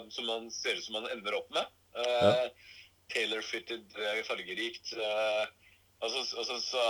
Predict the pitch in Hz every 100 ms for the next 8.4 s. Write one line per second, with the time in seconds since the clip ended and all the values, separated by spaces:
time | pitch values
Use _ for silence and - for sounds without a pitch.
0 | 104 95 104 110 107 - _ - - _
1 | 127 127 127 120 117 135 127 127 123 117
2 | 117 117 123 123 113 120 - - 113 120
3 | 120 120 120 120 110 117 - 127 - -
4 | 110 107 110 82 - 123 117 - 131 -
5 | 95 117 117 135 127 95 107 104 87 -
6 | 107 120 - - - - 113 98 123 -
7 | 107 - 120 120 117 110 98 107 113 95
8 | 104 110 107 -